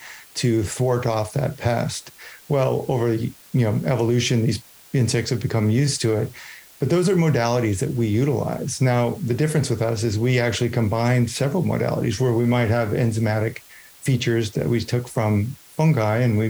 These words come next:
use different plant defensins, and we combine them into a single R N A encapsulated product, um, or a protein encapsulated R N A product that offers, offers multiple modes of action so that the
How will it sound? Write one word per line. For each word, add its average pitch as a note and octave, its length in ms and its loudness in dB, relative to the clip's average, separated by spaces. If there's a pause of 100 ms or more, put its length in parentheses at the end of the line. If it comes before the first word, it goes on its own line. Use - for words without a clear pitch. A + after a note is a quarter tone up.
(140)
use A#2+ 220 2
different A#2+ 300 -2
plant D3+ 280 0
defensins, A#2 600 -2 (360)
and B2+ 100 2
we A#2+ 80 2
combine B2+ 440 4
them A2+ 160 2
into A2 220 -2
a G2+ 60 -2
single A#2+ 540 2 (140)
R B2 160 2
N B2 80 4
A A#2+ 160 2
encapsulated A#2 580 -2
product, A#2+ 540 -2 (600)
um, A2 380 2
or A#2+ 120 2
a A2+ 40 0
protein C3 400 2
encapsulated A2+ 480 0
R A#2+ 100 2
N A#2+ 60 2
A B2 80 2
product G#2+ 440 -2
that A#2 260 -2 (1300)
offers, B2 640 2
offers B2+ 460 0
multiple B2 560 2
modes A2+ 260 0
of G#2+ 80 0
action A2 480 -2
so B2 160 -2
that A#2+ 200 -2
the A2+ 260 0